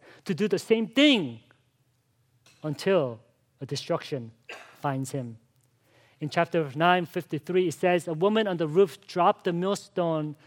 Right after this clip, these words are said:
that landed on Abimelech's head and crushed his skull,"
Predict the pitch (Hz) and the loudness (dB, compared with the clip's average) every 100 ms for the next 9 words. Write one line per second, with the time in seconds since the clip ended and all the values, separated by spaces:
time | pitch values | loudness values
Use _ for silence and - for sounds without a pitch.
0 | _ 160 143 156 190 185 143 127 - _ | _ -4 0 4 4 2 -4 -6 -12 _
1 | _ 147 139 135 156 160 151 135 - - | _ -10 -8 -4 -2 0 0 -2 -6 -8
2 | 147 135 120 _ _ _ 131 113 - - | -4 -4 -8 _ _ _ -18 -16 -14 -16
3 | - 180 139 - - - _ _ _ _ | -12 -12 -12 -14 -20 -20 _ _ _ _
4 | _ _ - 123 - - - 135 117 104 | _ _ -16 -16 -16 -20 -14 -12 -12 -16